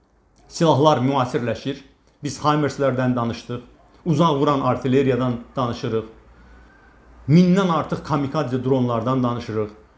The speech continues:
Amma artıq Ukraynanın havadan müdafiə sistemi təkmilləşir. Təkcə keçmişdən qalmış həmin o S üç yüzlər yox.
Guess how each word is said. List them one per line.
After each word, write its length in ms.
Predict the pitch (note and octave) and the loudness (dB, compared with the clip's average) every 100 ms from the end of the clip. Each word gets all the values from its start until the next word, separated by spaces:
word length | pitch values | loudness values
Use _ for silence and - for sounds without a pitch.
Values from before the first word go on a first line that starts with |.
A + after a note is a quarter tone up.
| - | -8
Amma 260 | A#2 E3 C3 | -4 -2 -2
artıq 260 | C#3 - G3+ - - | -2 -4 -8 -8 -14
Ukraynanın 800 | E3+ - F3 F3+ D#3+ C#3+ G#3+ G3 - - _ _ _ _ _ | -12 -8 -4 -2 0 0 -2 -4 -8 -16 _ _ _ _ _
havadan 500 | - D3 D#3+ F#3 F#3+ | -4 -2 0 0 2
müdafiə 440 | F3 D#3 D#3 D#3 F#3+ | 2 0 -2 0 -2
sistemi 360 | - A3+ F#3+ | 0 0 0
təkmilləşir. 680 | F3 C3+ - A2+ G#2 - G#2+ - _ _ _ D#3 | 0 -2 -2 -4 -6 -10 -14 -18 _ _ _ -8
Təkcə 300 | C#3 G#3 G3+ | -4 -2 -2
keçmişdən 600 | F3 - F3 - G3+ G3 | -2 0 0 0 0 2
qalmış 500 | D#3 D3+ D#3 G3 - - - - - - | 2 2 2 2 0 -10 -20 -20 -20 -4
həmin 260 | C#3 F3 F3 | -2 2 2
o 60 | C3 - - - | 0 -4 -18 -4
S 220 | G3 F3+ G#3 | 0 2 0
üç 160 | - | 0
yüzlər 340 | G3+ D3 F3 E3+ | 0 2 2 4
yox. 400 | G3 D#3+ - | 4 4 -2